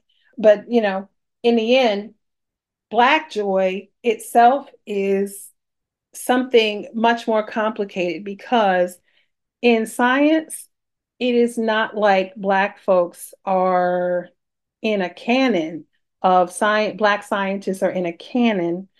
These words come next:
of exceptional scientists. Here's an, a case in point. I loved Oppenheimer. I saw it twice. I saw it on opening night, and then I saw it, like, two days later. I was like, <gasps> "Right?" I loved it.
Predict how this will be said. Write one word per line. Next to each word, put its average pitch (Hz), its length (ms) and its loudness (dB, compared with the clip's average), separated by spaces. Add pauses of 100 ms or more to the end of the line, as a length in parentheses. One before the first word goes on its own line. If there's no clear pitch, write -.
(260)
of 190 320 2
exceptional 196 800 -4
scientists. - 720 -6 (320)
Here's 269 320 4
an, 233 180 2
a 214 80 0
case 247 320 -4
in 202 120 -6
point. - 360 -10 (600)
I 175 160 -2
loved 170 540 -2
Oppenheimer. 165 1000 -6 (340)
I 175 120 -4
saw 165 300 -2
it 190 100 -4
twice. - 520 -18
I - 100 -16
saw 190 200 4
it 180 80 0
on 175 120 0
opening 269 360 0
night, 262 300 0
and 233 100 -6
then 185 80 -6
I 175 140 -10
saw 196 280 4
it, 190 120 -2
like, 165 180 -6
two 262 180 0
days 240 300 8
later. 180 260 4
I 190 60 6
was 196 100 4
like, 220 220 -6
<gasps> 523 400 6 (560)
"Right?" 233 400 -4
I 233 160 0
loved 233 380 2
it. - 140 -20